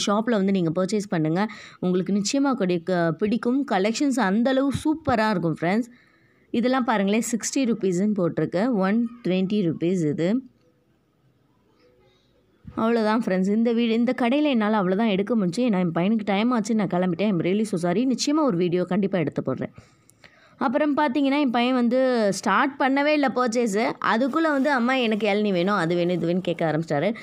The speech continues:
சரி, ஓகே, வேற ஏதாவது கேட்டிருந்தா கூட நிச்சயமா வாங்கி கொடுத்துருக்க மாட்டேன். இளநீ தான் வாங்கி கொடுத்தேன். நல்லா, அது வந்து பார்த்தீங்கன்னா பெரிய இளநீ. நம்ம வாங்க வேணாம், அவன் குடிக்கிறானான்னு பார்ப்போம், பார்த்துட்டு நம்ம அப்புறம் வாங்கிக்கலாம்னு நினச்சது.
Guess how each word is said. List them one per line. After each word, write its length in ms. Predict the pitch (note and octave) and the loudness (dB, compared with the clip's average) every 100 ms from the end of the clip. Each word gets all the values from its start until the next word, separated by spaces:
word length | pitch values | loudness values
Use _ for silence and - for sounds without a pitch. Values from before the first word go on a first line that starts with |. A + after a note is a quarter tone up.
| - - | -16 -8
சரி, 160 | F#3+ F#3 | -2 -2
ஓகே, 220 | F#3 F3 | 0 0
வேற 240 | G#3+ C#4 | 2 2
ஏதாவது 320 | B3+ C4 B3+ | 2 0 0
கேட்டிருந்தா 280 | A3 G3+ G3 | 0 0 0
கூட 200 | F#3+ G#3 | 0 0
நிச்சயமா 260 | G3+ - G#3 | 0 0 0
வாங்கி 300 | F#3+ F3 F#3 | 0 2 0
கொடுத்துருக்க 280 | - E3+ E3+ | 0 -2 0
மாட்டேன். 300 | E3+ A#3+ A#3+ | 0 0 2
இளநீ 300 | F#3 G#3 G#3 | 2 2 2
தான் 140 | G#3 | 2
வாங்கி 280 | F3+ F3 F3 | 0 0 -2
கொடுத்தேன். 320 | E3 F#3+ C#4+ - _ _ _ _ _ _ _ _ _ - - - - | -2 0 -2 -4 _ _ _ _ _ _ _ _ _ -20 -20 -20 -8
நல்லா, 340 | B3 C4+ E4+ F4 | 0 2 2 2
அது 140 | C#4+ | 2
வந்து 160 | C#4 C4 | 2 0
பார்த்தீங்கன்னா 360 | A#3 B3 D4 | 0 2 2
பெரிய 400 | C4+ A#3 C4+ C#4 | 2 2 2 2
இளநீ. 260 | A3 G3+ C#4 | 2 2 2
நம்ம 200 | D4+ G3+ | 2 2
வாங்க 320 | F#3+ A#3+ D4 | 2 2 2
வேணாம், 340 | B3+ A#3 B3+ | 2 2 2
அவன் 200 | B3 G#3 | 2 0
குடிக்கிறானான்னு 600 | A3+ A#3+ C#4 B3+ A3 A#3+ A#3 | 0 0 0 0 2 0 0
பார்ப்போம், 580 | G#3 G#3 G#3+ A3 G#3+ G3+ | 0 0 0 0 0 0
பார்த்துட்டு 440 | G3+ G#3+ A3 A3 | 0 0 -2 0
நம்ம 300 | A3+ G3 F3+ - | 0 0 0 -2
அப்புறம் 300 | E3 F3 F3 | -2 0 0
வாங்கிக்கலாம்னு 420 | F3+ F3+ F3 E3 | 0 0 0 0
நினச்சது. 340 | D#3 D#3+ F#3+ | 0 -2 -2